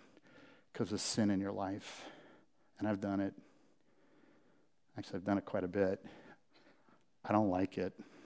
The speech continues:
Sometimes God uses it in unbelievably powerful ways. And prodigals come home. <laughs> And there's feasting, and there's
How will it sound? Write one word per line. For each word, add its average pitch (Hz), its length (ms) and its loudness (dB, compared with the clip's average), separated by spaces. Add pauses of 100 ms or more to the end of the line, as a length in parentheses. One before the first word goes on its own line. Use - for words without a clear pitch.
(1200)
Sometimes 110 460 0
God 95 260 4
uses 98 440 2
it 104 280 -6 (720)
in 104 180 2 (260)
unbelievably 101 1120 4
powerful 98 600 -4
ways. 98 460 -6 (1400)
And 98 200 0
prodigals 98 580 6
come 90 200 -4
home. 92 400 -2 (200)
<laughs> - 100 -6 (2000)
And 107 200 2
there's 101 240 0
feasting, 101 580 0 (480)
and 110 140 2
there's 98 240 2